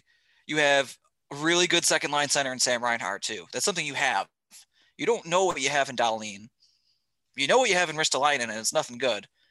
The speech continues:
You, we don't know exactly what we have in Cousins yet, but it's, early returns are good. There's a few things you have. And right now, it seems like you have centers. Don't lose one of them. This is, this is probably the biggest priority of the offseason to me, because it, I,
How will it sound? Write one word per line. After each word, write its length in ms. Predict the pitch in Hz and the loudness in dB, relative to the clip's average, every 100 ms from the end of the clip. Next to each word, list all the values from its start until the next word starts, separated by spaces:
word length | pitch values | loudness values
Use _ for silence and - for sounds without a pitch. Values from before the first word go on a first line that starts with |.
| _ _ _ _ _ | _ _ _ _ _
You, 140 | 143 - - | -14 -14 -2
we 100 | 165 | 2
don't 160 | 190 | 2
know 100 | 175 | 2
exactly 380 | 165 170 160 165 | 2 4 2 2
what 140 | 147 139 | -4 -4
we 60 | |
have 140 | 143 131 | -2 -4
in 80 | 117 | -2
Cousins 360 | 143 127 120 | 0 0 -2
yet, 220 | 123 117 - | -2 -2 -2
but 140 | 117 | -4
it's, 200 | 117 - _ _ - | -4 -8 _ _ -6
early 200 | 139 127 | -4 -4
returns 320 | 127 127 123 | -8 -8 -8
are 80 | 113 | -6
good. 280 | 110 110 - _ _ _ _ _ _ _ - | -4 -6 -10 _ _ _ _ _ _ _ -6
There's 180 | 165 156 | -2 -2
a 60 | |
few 180 | - 247 | -4 -4
things 260 | 226 214 165 | -2 0 0
you 60 | |
have. 340 | 156 135 87 - - _ _ _ | 0 0 -2 -12 -20 _ _ _
And 80 | 160 | 0
right 120 | 294 | 2
now, 100 | 311 | 4
it 80 | 277 | 2
seems 140 | 294 | 0
like 100 | 254 | -2
you 80 | 254 | 0
have 80 | 226 | 0
centers. 520 | 262 240 135 - - - _ _ _ _ | 2 0 -2 -4 -4 -8 _ _ _ _
Don't 220 | 175 247 | 0 0
lose 220 | 208 233 175 | -2 -6 -4
one 160 | 123 | -6
of 40 | - | -8
them. 80 | - | -6
This 160 | 160 | -2
is, 140 | - 139 - - | -2 -6 -10 -6
this 140 | - | -4
is 80 | 233 | 0
probably 200 | 247 233 | 2 2
the 80 | 196 | 2
biggest 240 | 196 196 | 0 2
priority 380 | 185 180 175 156 | 2 2 2 0
of 60 | |
the 80 | 135 | 2
offseason 420 | 131 127 113 101 | 2 2 -2 -6
to 80 | 87 | -12
me, 160 | 78 - - - | -20 -20 -20 -14
because 220 | - 135 | -8 -4
it, 100 | 127 - _ | -4 -8 _
I, 220 | - 123 | -2 0